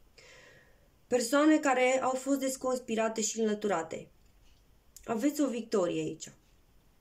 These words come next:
Dar parcă tot se încearcă să se intre în ceartă cu voi. Parcă tot încearcă cineva să vă atâțe, să, să vă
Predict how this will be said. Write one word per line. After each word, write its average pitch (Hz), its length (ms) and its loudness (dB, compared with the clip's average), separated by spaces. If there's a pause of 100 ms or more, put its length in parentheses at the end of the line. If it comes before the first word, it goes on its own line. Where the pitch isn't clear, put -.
(640)
Dar 202 340 -4
parcă 196 340 -2
tot 254 280 -8
se - 120 -8
încearcă 196 600 0
să 180 80 -8
se - 120 -8
intre 185 300 -4
în 175 100 -6
ceartă 175 380 -4
cu - 120 -10
voi. - 360 -10 (1080)
Parcă 220 300 0
tot 285 320 2
încearcă 233 520 2
cineva 196 400 0
să 196 160 -4
vă 185 120 -4
atâțe, 208 640 -4
să, 185 440 -2 (540)
să 214 200 -2
vă 208 440 2